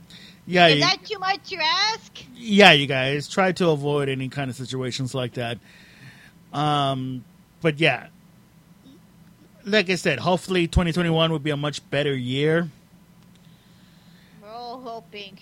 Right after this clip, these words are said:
Speaker 1: We'll see what happens. Um,
Speaker 2: If not, I'm coming after people.
Speaker 1: So where can, uh, people find you on the internet?
Speaker 2: Uh, you can find me at Rufus Romy on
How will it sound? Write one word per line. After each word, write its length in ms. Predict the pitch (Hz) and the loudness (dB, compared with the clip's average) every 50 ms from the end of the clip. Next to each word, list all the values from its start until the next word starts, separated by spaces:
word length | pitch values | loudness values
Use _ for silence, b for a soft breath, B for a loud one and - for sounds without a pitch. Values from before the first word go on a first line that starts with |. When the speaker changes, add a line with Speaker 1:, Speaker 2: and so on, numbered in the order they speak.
| - - | -20 -14
Speaker 1:
We'll 360 | - 147 156 156 156 151 147 | -6 -2 0 2 2 2 2
see 160 | 139 - 156 147 | 0 -2 -4 -4
what 160 | 143 139 131 | -2 -2 -2
happens. 680 | 139 139 131 120 - - 120 120 120 120 117 - - - - - | -2 -4 -4 -4 -6 -8 -8 -8 -8 -10 -12 -12 -16 -16 -10 -4
Um, 480 | 135 139 139 135 135 135 135 135 120 - - - - - - - - _ - _ _ _ _ _ - - - | 0 2 2 2 2 0 -2 -6 -8 -10 -16 -20 -20 -20 -20 -20 -20 _ -20 _ _ _ _ _ -20 -16 -14
Speaker 2:
If 160 | 247 226 214 | -12 -12 -8
not, 200 | 247 269 302 311 - | -6 -6 -6 -6 -8
I'm 100 | 240 - | -12 -14
coming 360 | - - 320 285 285 269 269 | -14 -12 -10 -10 -8 -4 -2
after 300 | 277 277 269 - 285 247 | -2 -2 -2 -4 -14 -16
people. 480 | - 262 254 247 - - 220 214 190 - _ B B B B B B B B B - | -12 -10 -12 -12 -12 -14 -16 -18 -18 -20 _ B B B B B B B B B -10
Speaker 1:
So 160 | - - 147 | -4 -2 0
where 220 | 139 151 180 196 190 | 0 2 0 0 0
can, 280 | - 214 190 190 180 | 0 -2 -2 -2 -2
uh, 120 | 175 175 165 | -4 -4 -4
people 260 | - 190 180 190 175 | -2 -4 -4 -4 -4
find 220 | 170 190 190 190 | -4 -4 -6 -4
you 60 | 190 | -6
on 80 | 185 185 | -6 -6
the 60 | 185 | -6
internet? 560 | 185 196 202 180 143 113 110 - - - - - - - - 262 | -6 -6 -6 -6 -6 -8 -8 -12 -14 -16 -16 -18 -20 -18 -10 -6
Speaker 2:
Uh, 200 | 269 262 262 262 262 | -6 -4 -4 -4 -6
you 160 | 254 277 285 | -6 -10 -12
can 200 | 277 302 269 262 | -8 -10 -10 -10
find 340 | - 285 277 285 285 285 285 | -6 -2 -2 -2 -2 -4 -6
me 220 | 285 277 269 262 | -8 -8 -8 -8
at 540 | - - - 220 233 233 233 233 226 233 220 - - - | -10 -8 -6 -4 -2 -2 -2 -2 -4 -8 -12 -18 -20 -16
Rufus 600 | 269 262 277 277 269 320 285 262 262 262 254 262 | -12 -12 -12 -12 -12 -12 -10 -6 -6 -6 -6 -8
Romy 320 | 254 247 247 269 277 269 | -6 -6 -6 -4 -4 -6
on 160 | 233 208 214 | -6 -6 -8